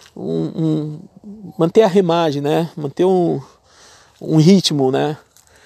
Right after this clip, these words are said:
E manter o ritmo não significa assim, né? Todo mundo é obrigado a seguir a mesma coisa, não, não, não nesse sentido, mas assim, de todo mundo ter a percepção que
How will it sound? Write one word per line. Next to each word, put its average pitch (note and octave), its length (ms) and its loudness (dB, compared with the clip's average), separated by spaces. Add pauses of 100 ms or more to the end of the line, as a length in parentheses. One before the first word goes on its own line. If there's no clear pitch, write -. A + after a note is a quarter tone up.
(480)
E - 140 -6
manter D#3+ 240 4
o F3 40 8
ritmo F#3 260 0
não E3+ 60 -4
significa F3 440 -6
assim, F3 160 -6
né? C#3+ 140 -4
Todo D3+ 160 -6
mundo D3+ 100 0
é D3 40 4
obrigado D3 300 4
a C#3+ 60 2
seguir C#3+ 380 -4
a - 20 -2
mesma C#3+ 200 -2
coisa, C#3 200 -8
não, D3 180 -4
não, C#3+ 440 -4
não D#3+ 200 2
nesse E3 220 -4
sentido, C3+ 360 -4
mas C#3+ 160 0
assim, D3+ 300 -2 (320)
de - 80 -12
todo A#3+ 120 4
mundo B3 100 -2
ter G#3+ 80 6
a G3+ 40 0
percepção G3 540 -2
que G3 360 -6